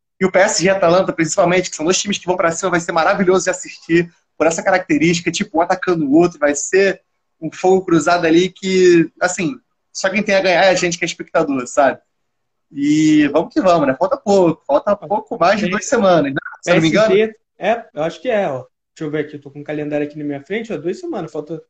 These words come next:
Speaker 2: esse domingo, o outro domingo, e aí no outro meio de semana.
Speaker 1: Show de bola, vamos que vamos. Uma mini Copa do Mundo em agosto, que beleza, com certeza, cara.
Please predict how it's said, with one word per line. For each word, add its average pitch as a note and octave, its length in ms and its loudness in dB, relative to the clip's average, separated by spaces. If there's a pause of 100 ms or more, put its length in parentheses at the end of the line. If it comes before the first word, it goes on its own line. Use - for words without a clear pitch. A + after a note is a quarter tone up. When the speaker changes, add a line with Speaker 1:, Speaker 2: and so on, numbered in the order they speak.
(540)
Speaker 2:
esse D#3+ 300 -8
domingo, F#3+ 540 -2
o G#3 160 -4
outro E3+ 340 0
domingo, C4 720 -4 (580)
e E3 80 -4
aí F3 200 2
no G#3 120 0
outro F#3+ 240 -2
meio G#3+ 160 -2
de G#3+ 60 -12
semana. F#3 480 -6 (2000)
Speaker 1:
Show - 240 0
de E3+ 80 -6
bola, C#3+ 420 2 (120)
vamos E3 200 -6
que F3 80 -4
vamos. D3 420 2 (680)
Uma E3+ 180 0
mini G3+ 240 2
Copa A3 240 2
do F#3+ 120 4
Mundo G3+ 160 2
em A#3 40 4
agosto, E3+ 400 0
que G3 80 -10
beleza, G3 360 2
com G3 200 -2
certeza, G#3 500 0
cara. C3 380 0